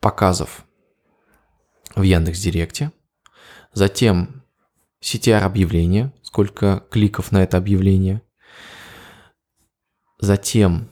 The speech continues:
клик объявления — это посещение страницы подписки, а, на которой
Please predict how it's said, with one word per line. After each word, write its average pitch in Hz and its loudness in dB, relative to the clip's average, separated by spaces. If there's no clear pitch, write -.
клик 123 0
объявления — 95 0
это 90 -6
посещение 85 -2
страницы - -2
подписки, - -6
а, 87 2
на 87 0
которой 101 0